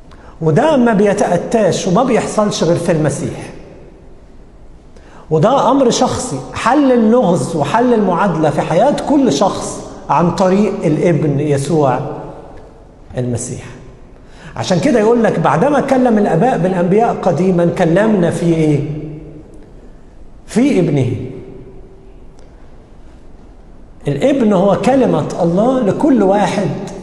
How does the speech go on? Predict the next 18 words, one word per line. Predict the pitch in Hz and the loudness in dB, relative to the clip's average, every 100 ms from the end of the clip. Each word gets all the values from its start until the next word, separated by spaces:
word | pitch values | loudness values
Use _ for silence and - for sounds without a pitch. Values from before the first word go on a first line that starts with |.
| - 170 160 | -16 -14 -10
فينا، | - 202 110 104 - - - - - - - - - - - 175 - | -4 -2 -2 -6 -10 -14 -16 -18 -20 -20 -20 -20 -20 -20 -20 -12 -2
وبالتالي | 151 185 185 302 320 226 | 0 0 0 0 2 2
لكل | 208 - 349 311 240 214 175 | 2 2 2 2 2 2 2
شخص | 269 - - - - - - - - - - | 0 0 -4 -8 -10 -12 -14 -18 -20 -18 -4
بشكل | 147 147 - - 214 | -2 0 0 0 0
فردي | - 254 226 165 170 | 2 2 2 2 2
وبشكل | 156 147 - 254 208 | 2 2 0 0 0
شخصي | 185 262 - 226 | 0 -2 0 0
جدًا | 175 214 185 220 208 - - - 190 | 2 2 2 0 -2 -6 -12 -8 0
له | 226 359 220 - - - - - - - 262 | 2 4 2 -2 -8 -12 -14 -16 -18 -4 0
كلمة | 320 233 156 135 131 - - - | 2 2 2 -2 -6 -10 -12 -2
من | 165 208 254 214 175 156 - - - - - | 2 4 4 2 2 -2 -8 -12 -14 -8 0
المسيح | 180 175 - 247 240 | 2 2 2 0 0
في | - 226 156 | 0 0 2
آلامه | 190 226 247 233 - - | 2 2 0 -2 -6 -2
تهدي | 160 240 214 190 | 2 2 2 0
النفس | 175 202 - - - - - - - - - | 0 0 -2 -8 -12 -16 -18 -20 -20 -10 -4
وتريحها | 165 202 185 220 214 - | 0 2 2 2 0 -6